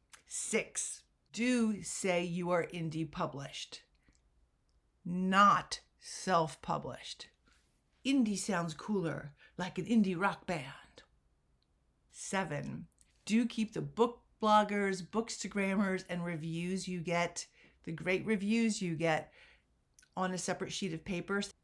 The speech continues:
so that you can find keywords, fun phrases that you can use for headlines, for promotions. Eight, do embrace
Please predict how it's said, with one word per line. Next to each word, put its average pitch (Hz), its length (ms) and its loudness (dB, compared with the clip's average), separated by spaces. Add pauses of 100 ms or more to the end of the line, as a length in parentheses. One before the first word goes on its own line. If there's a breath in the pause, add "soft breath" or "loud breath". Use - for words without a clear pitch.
(140)
so - 180 -4
that 170 200 -2
you 190 140 -2
can 175 240 -6
find 160 440 -6
keywords, 208 920 -2 (300 loud breath)
fun 220 480 4
phrases 190 1040 0 (320 loud breath)
that 180 540 4
you 185 140 -2
can 180 220 -4
use 180 280 -2
for 160 440 -6 (180 loud breath)
headlines, 196 720 0
for 151 300 -2
promotions. - 920 -4 (440)
Eight, - 540 -2 (1000 loud breath)
do 240 640 4
embrace 165 800 -2